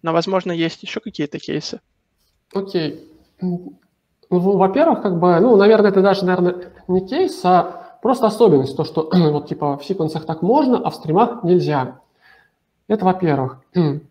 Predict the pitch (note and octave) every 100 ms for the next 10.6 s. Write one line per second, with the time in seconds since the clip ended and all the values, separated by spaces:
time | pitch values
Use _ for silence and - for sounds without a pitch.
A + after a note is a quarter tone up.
0 | _ _ _ - D#3 - F#3 C#4+ D4+ -
1 | - A3 G#3 F#3+ F3+ - - F3 F3 G#3+
2 | F3+ D#3 - F3 D3+ F#3+ F3+ D3 E3+ D3+
3 | D3+ E3+ A3 D#4 - - - _ _ _
4 | _ _ - E3+ F3 G#3 G3 E3 D#3+ B3+
5 | A#3+ C3+ - - _ _ - G3+ E3+ D#3+
6 | F3+ F3 E3+ D#3+ C#4+ D#4 D#3+ D3 D3+ D3+
7 | - D#3+ C#3 C3+ D#3+ A3+ - - E3+ -
8 | D3 A3 A#3+ E3 D#3 F3+ A3+ F#3+ F3+ -
9 | - _ _ _ D#3 D3 G#3 G3+ - G#3
10 | G3+ F3+ F3 D#3 F3